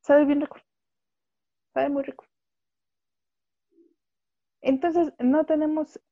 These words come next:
el hábito nosotros de decir, "Bueno, quiero tomar refresco, lo voy a tomar de lunes a viernes,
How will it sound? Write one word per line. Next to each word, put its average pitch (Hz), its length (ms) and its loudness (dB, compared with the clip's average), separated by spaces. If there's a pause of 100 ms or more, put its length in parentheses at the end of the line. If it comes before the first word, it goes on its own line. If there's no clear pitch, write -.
el 226 260 0
hábito 277 380 -2
nosotros 302 480 -6
de - 100 -4
decir, - 260 -6
"Bueno, 320 420 -2 (240)
quiero 285 200 -2
tomar 254 260 -4
refresco, 269 340 -6
lo 240 60 -2
voy 254 100 0
a 262 60 -8
tomar 247 400 -4 (1000)
de 233 180 4
lunes 302 360 2
a 247 40 -6
viernes, 226 320 0